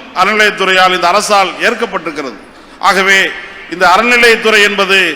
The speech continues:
மக்களை பாதுகாக்கிற துறை-, துறையாக, பழனி மக்களை பாதுகாக்கிற துறையாக, பழனியினுடைய சாலையோர வியாபாரிகளை பாதுகாக்கிற ஒரு துறையாக இருக்கிறது. ஆகவே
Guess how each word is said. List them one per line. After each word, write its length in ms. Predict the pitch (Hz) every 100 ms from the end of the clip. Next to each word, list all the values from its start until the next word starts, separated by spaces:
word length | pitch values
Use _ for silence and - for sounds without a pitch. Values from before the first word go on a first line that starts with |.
| - - - 143
மக்களை 340 | 180 - 269 254 180
பாதுகாக்கிற 480 | 202 220 220 208 202 180
துறை-, 260 | 196 196 185
துறையாக, 360 | 202 202 190 185 180 156 - - - 160
பழனி 300 | 214 269 262
மக்களை 260 | 247 240 220 185
பாதுகாக்கிற 460 | 214 214 208 196 190 185
துறையாக, 380 | 202 190 165 175 156 135 - - -
பழனியினுடைய 520 | 180 254 262 247 233 185
சாலையோர 380 | 196 254 254 247 226
வியாபாரிகளை 460 | 226 220 214 208 180
பாதுகாக்கிற 480 | 196 220 220 214 208 196
ஒரு 80 | 165 180
துறையாக 340 | 214 208 185 185 165 - - -
இருக்கிறது. 480 | 196 208 202 185 185 160 - - - 165
ஆகவே 240 | 180 208